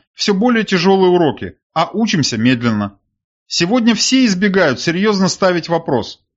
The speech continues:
что нас ждёт в ближайшем будущем. Это можно понять.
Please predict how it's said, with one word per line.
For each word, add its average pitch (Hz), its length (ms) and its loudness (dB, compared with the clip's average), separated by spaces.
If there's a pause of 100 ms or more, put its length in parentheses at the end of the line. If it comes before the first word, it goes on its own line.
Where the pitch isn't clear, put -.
(140)
что - 360 0
нас 135 240 0
ждёт 196 360 0
в 151 80 -4
ближайшем 180 580 0
будущем. 107 540 -4 (580)
Это 143 200 -2
можно 190 320 2
понять. 131 460 -2